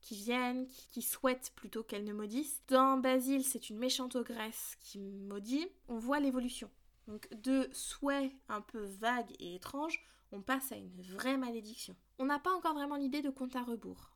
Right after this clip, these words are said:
en revanche. Il y a bien évidemment l'idée de métamorphose littérale qu'on n'avait pas chez Amour et Psyché, on l'a enfin dans les contes italiens. Chez Straparole, on a un conte qui est centré sur l'importance des figures maternelles.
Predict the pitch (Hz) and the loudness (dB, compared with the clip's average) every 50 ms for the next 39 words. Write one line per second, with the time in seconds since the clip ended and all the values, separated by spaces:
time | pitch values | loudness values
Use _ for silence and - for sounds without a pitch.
0 | - - 208 202 208 202 208 196 - - - - - - _ _ _ _ _ - | -20 -18 -16 -16 -16 -16 -16 -8 -4 -2 -2 -2 -4 -10 _ _ _ _ _ -8
1 | - 254 233 247 233 233 - 208 - 247 247 240 226 220 208 214 202 208 233 262 | -6 -2 0 2 0 0 0 -2 -2 -2 -2 -2 -4 -6 -6 -8 -6 -4 -2 -2
2 | 262 233 202 190 240 247 247 208 196 202 208 196 - 202 196 196 196 - 214 196 | -2 -2 -4 -4 -4 -4 -4 -6 -6 -6 -6 -6 -6 -6 -6 -8 -8 -10 -12 -14
3 | 196 - - 196 202 233 277 277 - 226 202 185 185 180 - 247 262 262 - 262 | -12 -8 -6 -2 -2 0 -2 -2 -4 -10 -10 -10 -12 -6 -4 -4 -2 -2 -2 -4
4 | 226 208 208 202 196 196 - - - - - - 254 277 269 269 - - - - | -4 -6 -8 -10 -12 -12 -12 -10 -8 -6 -2 0 0 -2 -2 -6 -12 -20 -20 -20
5 | _ _ _ 214 208 208 208 202 185 - - - _ - - 208 202 - - - | _ _ _ -6 -4 -2 -2 -2 -4 -4 -8 -14 _ -8 -6 -6 -6 -6 -4 -2
6 | 226 240 285 285 - _ _ _ _ 233 226 214 208 - - 247 254 - - 226 | -2 -2 -2 -4 -12 _ _ _ _ -6 -6 -6 -6 -8 -10 -10 -10 -10 -10 -10
7 | 208 190 175 175 - _ _ _ _ - - - - - 277 262 262 269 262 262 | -10 -10 -12 -16 -18 _ _ _ _ -10 -8 -6 -2 -2 -2 -2 -2 -2 -2 0
8 | 269 262 262 269 262 262 226 220 214 214 214 240 - 262 262 262 - - 240 226 | 0 2 2 2 2 0 -2 -4 -4 -6 -6 -6 -6 -8 -8 -8 -8 -10 -10 -10
9 | - 226 226 - 262 254 254 - 247 226 220 220 - 226 226 - 240 240 226 226 | -8 -10 -8 -6 -6 -6 -6 -6 -8 -8 -8 -8 -8 -10 -8 -8 -8 -8 -8 -10
10 | - - 226 196 220 214 202 208 202 196 - 208 196 190 185 196 233 277 | -12 -12 -12 -10 -8 -8 -8 -8 -8 -8 -8 -8 -10 -8 -10 -10 -10 -12